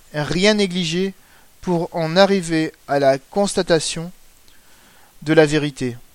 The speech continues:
Je dois croire qu'il en est ainsi si vous êtes un homme sérieux, car celui qui a fait tout cela a seul le droit de dire qu'il parle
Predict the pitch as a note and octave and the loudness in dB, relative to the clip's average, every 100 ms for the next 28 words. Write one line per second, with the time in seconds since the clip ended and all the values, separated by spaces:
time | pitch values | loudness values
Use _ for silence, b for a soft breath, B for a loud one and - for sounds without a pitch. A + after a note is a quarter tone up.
0 | - - - _ _ _ A#2 C#3 C#3+ D3+ | -20 -20 -20 _ _ _ -10 -4 0 0
1 | B2 F3 F#3 - - _ - E3+ D3+ D3 | 6 6 6 -2 -20 _ -12 -6 -2 -2
2 | C#3 D#3+ - G#3 A3+ b b b b - | 0 0 -2 -6 -8 b b b b -6
3 | F#3+ F3 D#3+ D#3+ D#3+ D#3 D3+ - G3+ E3+ | -4 0 2 2 2 0 -2 0 2 2
4 | C3+ C3 - - - - E3+ E3 G3 G3+ | -4 -8 -20 -20 -20 0 4 4 4 -2
5 | G3+ F#3 F#3+ F3+ G3+ F#3+ D#3+ F3 - b | 2 2 2 -4 -6 0 4 2 0 b
6 | b b b b E3+ - A3+ G#3+ F#3 F3 | b b b b 4 4 0 2 4 2
7 | D#3+ D3 E3 F3+ - D#3+ C#3+ E3 E3 | 2 -2 -4 -4 -6 -8 4 4 4